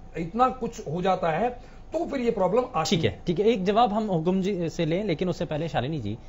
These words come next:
Speaker 2: ये overloaded वाली जो बात है, जो नेता हैं, अब सभी नेताओं को ले लिया, कार्यकर्ता बहुत कम रह गए, यानी कि अब देखा जाए तो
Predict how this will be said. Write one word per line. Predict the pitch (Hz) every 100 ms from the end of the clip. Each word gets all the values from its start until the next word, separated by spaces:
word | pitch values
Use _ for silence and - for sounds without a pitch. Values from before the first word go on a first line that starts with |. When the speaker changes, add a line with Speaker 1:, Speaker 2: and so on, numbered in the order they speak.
| - - -
Speaker 2:
ये | 123 147 262
overloaded | 208 175 190 180 180 247
वाली | 185 185
जो | 180 165
बात | 120 117
है, | 117
जो | 143 156
नेता | 127 131 113 170
हैं, | 131 101 104 147
अब | 143
सभी | - 156 170
नेताओं | 170 151 160 165
को | 165
ले | 156
लिया, | 151 151
कार्यकर्ता | 127 113 135 - 151 135 120 143
बहुत | 131 120 147
कम | 170 160
रह | 151
गए, | 151
यानी | 147 143
कि | 131 143
अब | 139
देखा | 123 123 123 135
जाए | 120 113
तो | 127